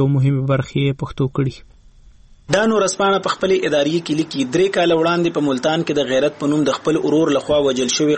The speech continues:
Speaker 2: قندیل بلوچ په کیس کې د نوموړي پلار او مدعي محمد عظیم په عدالت کې د خپل دواړو زامنو محمد وسیم او شاهین اسلم د معاف کولو درخواست جمع کړو، کوم چې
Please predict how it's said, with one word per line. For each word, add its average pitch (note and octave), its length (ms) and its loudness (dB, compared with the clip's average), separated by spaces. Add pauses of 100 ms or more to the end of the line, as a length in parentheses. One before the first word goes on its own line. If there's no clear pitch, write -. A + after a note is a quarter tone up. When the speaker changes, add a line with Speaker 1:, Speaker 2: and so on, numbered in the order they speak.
Speaker 2:
قندیل C3 320 0
بلوچ D3+ 340 0
په C3 40 -4 (100)
کیس D3 260 0
کې C#3+ 180 0
د D3 120 0
نوموړي E3 380 2 (120)
پلار E3+ 260 2
او C#3+ 60 0 (100)
مدعي C#3 320 2 (120)
محمد C#3+ 440 0
عظیم E3 300 0
په - 40 -2 (100)
عدالت C#3+ 360 0
کې C#3 160 -4
د C3 120 0
خپل D#3+ 260 -2
دواړو E3 320 0
زامنو D3+ 360 0 (200)
محمد C3+ 420 0
وسیم E3+ 300 0 (100)
او - 20 2 (120)
شاهین C#3 340 0
اسلم D#3+ 320 0
د C3+ 140 0
معاف B2+ 200 -2
کولو D3+ 300 2
درخواست C#3 460 0
جمع F#3+ 260 2
کړو، D3+ 300 0
کوم A#3 100 2
چې - 120 0